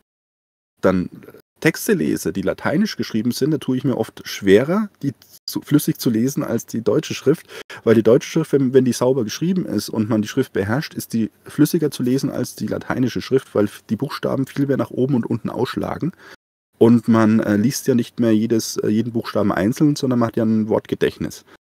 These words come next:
Und durch, äh, die Buchstaben, so wie die halt, ähm, genutzt werden, also in der lateinischen Schrift ist viel mehr, äh, alles in einer, äh, Reihe.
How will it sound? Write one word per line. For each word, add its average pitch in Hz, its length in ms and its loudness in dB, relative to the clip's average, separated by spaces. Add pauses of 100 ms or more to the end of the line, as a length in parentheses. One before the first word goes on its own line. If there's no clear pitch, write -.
(380)
Und 104 300 4
durch, 113 280 2
äh, 98 380 0
die 98 80 -6
Buchstaben, 170 560 -4
so 131 200 -6
wie 120 80 -4
die 117 100 2
halt, 101 240 -2
ähm, 101 500 -4
genutzt - 380 -2
werden, 82 260 0
also 110 220 -2
in 110 80 2
der 107 80 6
lateinischen 123 500 2
Schrift - 260 -2
ist - 120 -8
viel 147 180 -4
mehr, 127 560 0
äh, - 40 -14
alles 117 480 -2
in 117 80 -2
einer, 104 260 2 (140)
äh, 98 220 -6
Reihe. 120 420 4